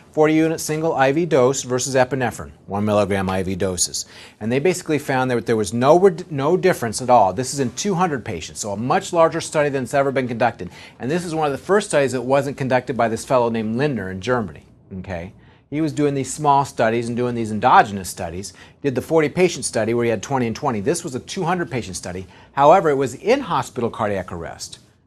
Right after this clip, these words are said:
Okay, so patients, the, the thought is that people are gonna get responded to a little bit quicker if they're in a hospital than if it's out of hospital cardiac arrest. Okay.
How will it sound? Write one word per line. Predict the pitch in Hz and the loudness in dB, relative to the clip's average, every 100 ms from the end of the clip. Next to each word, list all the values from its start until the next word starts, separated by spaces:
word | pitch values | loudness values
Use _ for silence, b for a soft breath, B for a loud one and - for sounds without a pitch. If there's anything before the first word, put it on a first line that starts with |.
| _ | _
Okay, | 110 110 90 110 B B B | -10 -6 -6 -8 B B B
so | - 135 123 123 117 B B B | -4 2 4 4 0 B B B
patients, | 170 160 165 117 | 0 0 0 0
the, | 123 120 | 2 2
the | 117 | 2
thought | 113 165 180 139 | 6 10 10 10
is | 131 120 | 4 4
that | 117 110 - - - | 0 0 -14 -20 -4
people | 165 143 | 0 2
are | |
gonna | 127 127 | 2 2
get | 117 120 | 0 -2
responded | 123 - 139 135 | -8 0 0 0
to | 135 | -2
a | |
little | 123 151 139 | 0 2 2
bit | 127 | -2
quicker | - 185 160 | 0 0 0
if | 123 | 0
they're | 131 | 0
in | 120 | -2
a | 104 | -2
hospital | 151 165 - 104 98 101 B B | 0 0 -2 -6 -6 -8 B B
than | 127 | -4
if | 123 | -4
it's | 113 | -4
out | 131 127 | 2 2
of | 110 | 2
hospital | 101 - 98 90 | -2 -4 -8 -8
cardiac | 92 87 80 85 | -8 -8 -10 -14
arrest. | 78 50 - - _ _ | -16 -12 -14 -16 _ _
Okay. | 85 87 | -20 -20